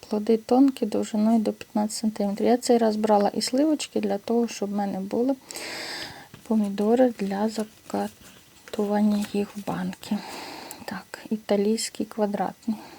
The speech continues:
Ну, подивимося. Також візьму десять насінин з кожного томата. Ось, і сорт ранньостиглий.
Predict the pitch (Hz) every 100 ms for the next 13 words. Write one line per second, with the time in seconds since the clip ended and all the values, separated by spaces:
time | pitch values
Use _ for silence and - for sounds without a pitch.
0 | - 240 - 226 233 226 - 220 - -
1 | - - - - 214 196 208 208 208 202
2 | 202 208 - - - 208 - - 247 330
3 | 330 - - - 247 240 240 220 240 -
4 | - 233 233 240 - 233 - - - -
5 | - - - - - - - - - -
6 | 208 208 214 - - - 233 226 214 -
7 | - - - - - - 220 220 - 214
8 | 208 208 - - 262 247 247